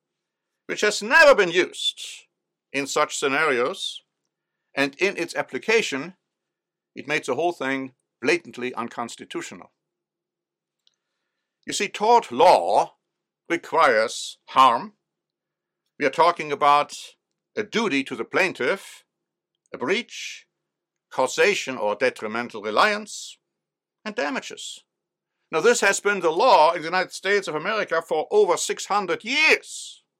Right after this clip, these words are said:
None of that existed here. Banks didn't sue. They did not claim harm.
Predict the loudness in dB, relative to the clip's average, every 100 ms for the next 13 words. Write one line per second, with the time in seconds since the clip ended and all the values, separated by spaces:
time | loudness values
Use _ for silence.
0 | _ _ _ _ _ _ _ _ _ _
1 | _ _ _ _ _ -4 4 6 6 4
2 | 2 2 -6 -8 -10 -16 -18 _ _ _
3 | _ _ _ _ _ _ _ _ _ _
4 | _ _ _ _ _ _ _ _ _ 2
5 | 2 0 -4 -6 -8 -10 -10 -12 _ _
6 | _ _ _ _ _ _ _ _ 0 2
7 | 2 2 0 0 0 -2 4 4 4 -2